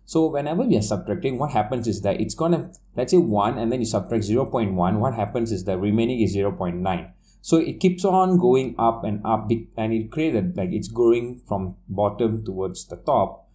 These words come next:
because you are keep, uh, you are actually subtracting the values. So the more you subtract from the one, it will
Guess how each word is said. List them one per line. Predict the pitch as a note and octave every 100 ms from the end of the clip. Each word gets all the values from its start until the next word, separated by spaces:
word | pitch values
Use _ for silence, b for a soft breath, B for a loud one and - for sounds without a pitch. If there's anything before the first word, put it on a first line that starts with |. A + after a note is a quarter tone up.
| _ -
because | G#2 A2+ C3 A#2 -
you | A2 G2+
are | G#2+
keep, | - A#2 -
uh, |
you | G#2 A2
are | G#2 F2
actually | G2+ B2 C3
subtracting | - G#2 - G2+ - A2+ A2
the | G2+ F2 E2 E2 E2 E2 -
values. | F#2 F2+ F2+ F2 - - _ _
So | - A#2
the | G2+
more | G2 C#3+ G#3
you | E3+
subtract | A2 F#2+ B2+ C3 - _ _ _ _ _
from | G2+ F#2
the | F2+
one, | F2 G#2 A#2+ F2 A2+ - _ _ _ _ -
it | G#2+
will | E3+